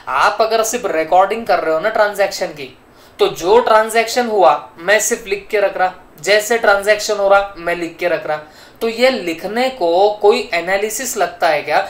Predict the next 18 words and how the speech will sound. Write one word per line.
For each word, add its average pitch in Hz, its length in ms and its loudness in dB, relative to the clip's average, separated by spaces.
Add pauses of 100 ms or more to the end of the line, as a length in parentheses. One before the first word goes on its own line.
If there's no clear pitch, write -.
(140)
कोई 214 120 4
दिमाग 175 400 -2
चलाना 185 440 -2
पड़ता 156 340 -2
है 139 100 -2
क्या? 165 120 -4
जवाब 135 320 -4
है 151 80 -6
नहीं। 240 140 -4 (680)
जैसे 208 420 2
transaction 226 640 2
हो 220 140 2
रहा, 165 200 2 (220)
मैं 208 120 -2
उसको 214 280 -2
लिख 180 260 -6
दे 208 120 2
रहा, 202 140 -2